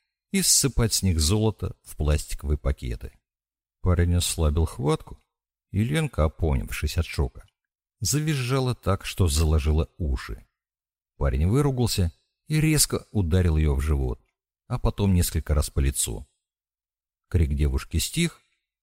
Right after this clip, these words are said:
и она куклой повисла у него в руках. Он отбросил её, потерявшую сознание и обмякшую, в угол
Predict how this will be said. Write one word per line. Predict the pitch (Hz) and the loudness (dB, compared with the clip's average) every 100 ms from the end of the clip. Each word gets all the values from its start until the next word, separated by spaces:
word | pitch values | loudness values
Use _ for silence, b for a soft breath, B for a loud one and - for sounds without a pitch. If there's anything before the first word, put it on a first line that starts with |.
| _ _ | _ _
и | 180 185 | -2 -2
она | 175 151 | -2 -4
куклой | - - 123 117 120 | -6 -6 -6 -2 -4
повисла | - 78 80 80 - 78 | 0 0 2 0 -2 -4
у | - | 0
него | 80 69 71 | 2 2 0
в | 69 | 0
руках. | 71 - 55 53 - _ _ _ _ _ _ _ _ _ _ | -4 -4 -8 -8 -12 _ _ _ _ _ _ _ _ _ _
Он | 80 69 | -4 -2
отбросил | 69 76 131 - 127 | -2 0 0 -2 -4
её, | 131 127 | -2 -2
потерявшую | - 127 127 - 117 | -2 0 0 -2 -2
сознание | - 123 107 120 113 | 0 0 2 2 2
и | - 117 | 0 -2
обмякшую, | 110 123 117 - 117 110 | 0 0 0 -2 -2 0
в | 113 | 2
угол | 110 104 95 | 0 0 -2